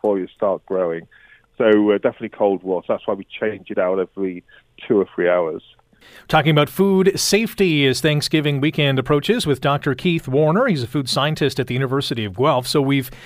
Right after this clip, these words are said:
Speaker 2: we've de-thawed the turkey, or we have a fresh turkey. What, what are the, uh, what are the rules in terms of prepping the turkey for cooking? Because it's out on the counter, we're stuffing it with things, maybe we're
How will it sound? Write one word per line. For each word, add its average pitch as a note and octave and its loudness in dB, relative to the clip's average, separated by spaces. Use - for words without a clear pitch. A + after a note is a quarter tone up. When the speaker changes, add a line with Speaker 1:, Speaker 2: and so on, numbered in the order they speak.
Speaker 2:
we've C3+ -2
de-thawed F#3+ 4
the D#3+ 2
turkey, F#3+ 2
or D#3 4
we C3 0
have C3+ 2
a C3 0
fresh D#3+ 0
turkey. E3+ 0
What, D3+ 0
what F#3+ 2
are E4 0
the, G3+ 0
uh, C#3 -4
what D3+ -2
are D4 0
the G3 4
rules D#3+ 4
in D#3 0
terms D#3+ 0
of C#3 -2
prepping F#3 0
the D3 2
turkey F3 -2
for C3 -4
cooking? B2 -2
Because B2 -2
it's C#3 -2
out E3+ 4
on A3+ 2
the G#3+ 0
counter, F#3 2
we're C3 -4
stuffing E3 -2
it F#3 0
with F3+ 0
things, F3 0
maybe C#3 0
we're C#3+ 2